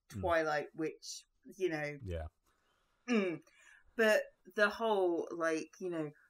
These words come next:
Speaker 2: primal, sensual, let's, let's, you know,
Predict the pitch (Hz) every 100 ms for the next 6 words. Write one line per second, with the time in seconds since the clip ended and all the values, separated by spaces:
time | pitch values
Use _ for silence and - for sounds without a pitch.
0 | _ - - 190 180 175 165 160 - 175
1 | 170 - 160 156 147 143 160 160 - -
2 | - 170 175 - - - _ 214 196 180
3 | 156 147